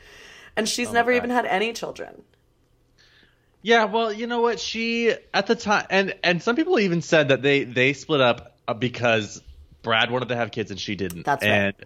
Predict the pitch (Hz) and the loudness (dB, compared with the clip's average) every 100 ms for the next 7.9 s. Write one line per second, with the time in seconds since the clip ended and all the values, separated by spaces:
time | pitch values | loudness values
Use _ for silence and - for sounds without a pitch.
0 | - 101 101 98 98 98 127 131 - - | -8 0 2 2 0 -2 -4 -6 -12 -14
1 | - _ _ _ _ _ - 139 156 - | -18 _ _ _ _ _ 2 2 2 0
2 | 160 151 - 156 131 95 - 120 120 113 | 0 0 2 4 4 2 -4 -8 -6 -8
3 | 110 139 120 92 117 123 110 - 117 135 | 0 4 4 2 0 0 0 -4 0 0
4 | 151 151 131 160 - 120 110 117 - _ | 0 -2 0 -2 -4 -6 -8 -12 -20 _
5 | _ _ - 143 131 123 120 160 254 151 | _ _ -2 2 4 2 0 0 0 -2
6 | 110 95 90 76 - - - 139 131 160 | -2 -2 -8 -10 -8 -6 -4 -4 2 2
7 | 165 135 113 104 - 101 90 101 | 4 2 2 0 0 -2 -2 -6